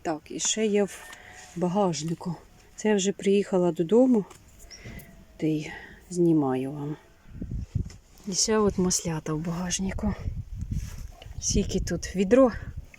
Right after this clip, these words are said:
Відро маслят. Ще отут маремухи.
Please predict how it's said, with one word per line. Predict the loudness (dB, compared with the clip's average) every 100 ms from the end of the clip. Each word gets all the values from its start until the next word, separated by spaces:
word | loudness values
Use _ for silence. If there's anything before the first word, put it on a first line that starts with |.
| -8 -4 -2 0 0 0
Відро | 2 4 4
маслят. | 4 2 2 2 2 0 -8 -18 -20 -20 -20 -20 -14
Ще | -6 -2 0
отут | 0 -2 -4 -2
маремухи. | 0 2 2 2 2 0 0 2 4 2